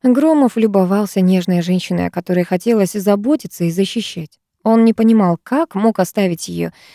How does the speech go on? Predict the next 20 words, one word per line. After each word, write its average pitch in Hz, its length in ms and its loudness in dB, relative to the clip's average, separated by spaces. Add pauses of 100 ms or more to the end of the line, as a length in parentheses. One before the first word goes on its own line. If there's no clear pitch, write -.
но 285 120 0
договор 247 400 2
купли-продажи 214 680 0
на 190 140 4
эту 180 120 -6
квартиру 180 460 -2
чётко 208 400 -4
дал 175 160 2
понять, 165 340 -4
что - 180 -4
Липина 240 380 2
ему 165 220 0
была 165 300 -4 (140)
не 262 200 0
безразлична. 233 760 -4 (760)
Тогда 220 260 -2
какая 226 500 0
к - 60 -20
чёрту 254 260 -2
невеста? 220 540 2